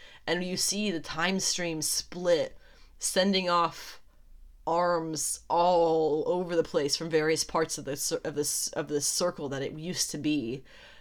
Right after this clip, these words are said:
Um, and Kang has some really, really great acting moments. I have to guess that some of it is improv because it just fits so well. Um, like theater acting almost.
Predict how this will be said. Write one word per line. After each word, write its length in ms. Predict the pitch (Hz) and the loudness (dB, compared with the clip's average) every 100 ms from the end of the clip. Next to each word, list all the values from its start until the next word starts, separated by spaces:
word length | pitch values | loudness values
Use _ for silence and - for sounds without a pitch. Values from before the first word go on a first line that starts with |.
| - - | -10 -2
Um, 500 | 165 160 147 131 - | 2 4 2 -2 -2
and 120 | 185 | -2
Kang 220 | 196 208 214 | 2 2 4
has 160 | 220 | 2
some 240 | - 262 247 | 4 4 6
really, 320 | 214 196 185 | 6 6 4
really 220 | 180 180 | 0 -2
great 240 | - 175 - | 2 4 4
acting 460 | 143 160 175 165 | 2 0 -2 -4
moments. 340 | 160 147 143 143 | -2 -2 -4 -2
I 140 | 160 | 0
have 180 | 170 175 | 0 -2
to 120 | 165 | -2
guess 240 | 160 165 - | -2 -2 -2
that 100 | - | -2
some 140 | 170 | -2
of 100 | 160 | 0
it 80 | 147 | -2
is 160 | 147 | -2
improv 480 | - 156 - 151 151 | -4 -4 0 0 0
because 220 | 160 175 | -2 -4
it 80 | 151 | -4
just 220 | 156 - - | -4 -2 0
fits 180 | 156 | 0
so 220 | - 156 151 | 0 -2 -2
well. 500 | 156 156 156 156 - - - - - - | -2 -2 -4 -6 -10 -18 -18 -20 -16 -4
Um, 560 | 170 156 151 147 147 - | 0 2 2 -2 -4 -2
like 200 | 156 156 | -2 -2
theater 460 | - 220 202 160 | -4 2 2 2
acting 460 | 127 123 - 151 135 | 0 -2 -4 -4 -4
almost. 600 | 147 151 135 - - | -4 -4 -2 -2 -2